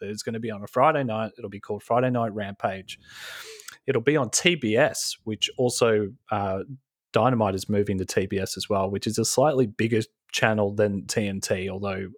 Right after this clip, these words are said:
a lot of people tried to jump to the conclusion that that wasn't the case. Uh, but that is the case. And also, um, they're getting a shitload more money from Turner,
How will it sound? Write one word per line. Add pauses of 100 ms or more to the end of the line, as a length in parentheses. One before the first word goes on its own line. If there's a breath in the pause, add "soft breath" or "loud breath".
(100)
a
lot
of (500)
people
tried
to
jump (220)
to
the
conclusion
that (300)
that
wasn't
the
case. (640 loud breath)
Uh, (380)
but (180)
that
is
the
case.
And
also, (140)
um,
they're
getting
a
shitload
more
money
from (300)
Turner,